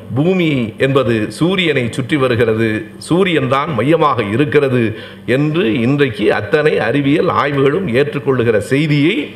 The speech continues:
ஆயிரத்தி அறுநூறாவது ஆண்டே காலத்துக்கு முந்தி சொல்லிவிட்ட காரணத்தால் புரூனோ கொல்லப்பட்டார்.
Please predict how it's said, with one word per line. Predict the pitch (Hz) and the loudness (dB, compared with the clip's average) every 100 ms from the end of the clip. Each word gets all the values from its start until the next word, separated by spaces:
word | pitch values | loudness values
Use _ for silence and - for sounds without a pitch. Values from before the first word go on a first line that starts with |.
| - - - - | -16 -18 -18 -10
ஆயிரத்தி | 107 151 190 170 135 147 | -4 -2 0 0 -2 -2
அறுநூறாவது | 113 127 165 180 170 147 135 | -2 0 -2 0 0 0 0
ஆண்டே | 127 131 123 143 151 | 0 0 0 0 0
காலத்துக்கு | 170 190 160 143 151 - | -4 0 0 0 -4 -4
முந்தி | 156 120 156 | -2 0 0
சொல்லிவிட்ட | 160 147 127 117 113 110 - | 0 0 0 -2 0 -2 0
காரணத்தால் | 107 127 123 107 123 151 175 - - - - 107 | 0 0 -2 0 2 2 0 -4 -10 -20 -10 -2
புரூனோ | 139 151 135 107 87 - | 0 2 2 0 -2 0
கொல்லப்பட்டார். | 120 143 143 120 - 110 175 | 2 2 2 0 0 -2 -2